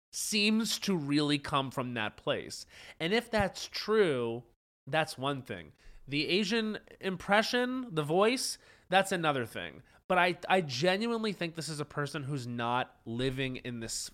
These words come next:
from the same point of view as everyone else and just maybe is not aware that these are not things you should be saying because they're racist. Um, so I guess it's like, it comes down to, like,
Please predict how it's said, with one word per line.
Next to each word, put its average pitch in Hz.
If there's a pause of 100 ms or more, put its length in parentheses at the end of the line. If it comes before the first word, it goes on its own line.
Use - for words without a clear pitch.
(120)
from 139
the 127
same 135
point 131
of 110
view 107
as 131
everyone 165
else 180 (280)
and 147
just 175
maybe 147
is 123
not 120
aware 110
that 113
these 113
are 110
not 104 (140)
things 104
you 98
should 104
be 92
saying 110 (240)
because 110
they're 110
racist. 107 (460)
Um, 127 (760)
so 151
I 151
guess 170
it's 175
like, 147
it 139
comes 160
down 143
to, 151
like, 120